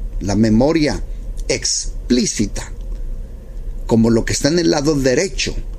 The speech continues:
la memoria emocional implícita. Lo que está en ambos lados tienen que pasar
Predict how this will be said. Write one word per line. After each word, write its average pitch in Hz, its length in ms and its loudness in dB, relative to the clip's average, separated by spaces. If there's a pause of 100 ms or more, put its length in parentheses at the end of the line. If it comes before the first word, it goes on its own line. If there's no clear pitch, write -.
(120)
la 113 200 4
memoria 123 460 6
emocional 110 580 2 (160)
implícita. 117 840 0 (2250)
Lo 110 240 2
que - 80 -2
está 147 400 0
en 123 260 4
ambos 196 360 4
lados 117 480 0 (320)
tienen 143 520 4
que 139 160 0
pasar 98 640 -2